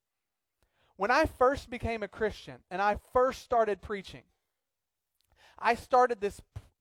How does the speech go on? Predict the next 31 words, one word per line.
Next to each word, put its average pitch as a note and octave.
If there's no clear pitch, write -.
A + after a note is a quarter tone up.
thing G3
called F3+
Unite. D3+
I D#3
got E3+
it D3+
from D3+
Ephesians E3+
four. C3+
I B2
just C3+
called D#3
it D3
Unite. E3
On G#3
a F3+
Saturday C4
night, G#3
here A3+
was C4
the B3+
goal, E3
to G3+
bring F#3+
college D4
and F#3+
high A3+
school A3+
age G#3
kids F#3
together D#3+